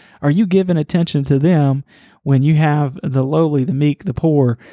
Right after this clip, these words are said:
that are there? You should be giving them the same attention as you do those rich." The second result of partiality,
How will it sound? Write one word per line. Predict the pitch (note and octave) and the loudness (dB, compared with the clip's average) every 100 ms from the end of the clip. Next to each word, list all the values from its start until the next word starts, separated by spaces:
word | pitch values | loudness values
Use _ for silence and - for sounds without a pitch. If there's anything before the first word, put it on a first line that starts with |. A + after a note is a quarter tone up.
| - _ | -20 _
that | C3+ C3 | 0 2
are | B2+ | 2
there? | C#3+ C#3 C3+ C3 | 2 2 0 -2
You | C3 C#3 E3 | -4 -4 -4
should | D#3+ | -2
be | D3 | -2
giving | C#3+ C#3 C3+ | 0 0 2
them | C3+ C3 | 2 0
the | A#2 | -2
same | - F3+ F#3 F#3 F3 | -4 -2 0 2 0
attention | - - E3 D3 C#3 A#2+ A2 - - _ - | -4 -2 0 0 0 0 -2 -12 -20 _ -4
as | C3+ C3 B2 A#2 - | -2 0 -2 -4 -6
you | - C3 | -6 -4
do | B2 B2+ B2 B2 | 0 2 2 0
those | B2 A#2+ A2 | 0 0 -2
rich." | A2+ C#3 B2+ - - - - - - | 0 0 0 -6 -12 -12 -20 -16 -2
The | E3 | -2
second | - G#3 G#3 F3 - | 0 0 0 -4 -2
result | C#3 B2 C3+ B2 C3 - | 0 2 2 0 -4 -6
of | C3 | -4
partiality, | - C3 - C3 A#2+ A#2 A#2+ | 0 0 0 0 0 0 0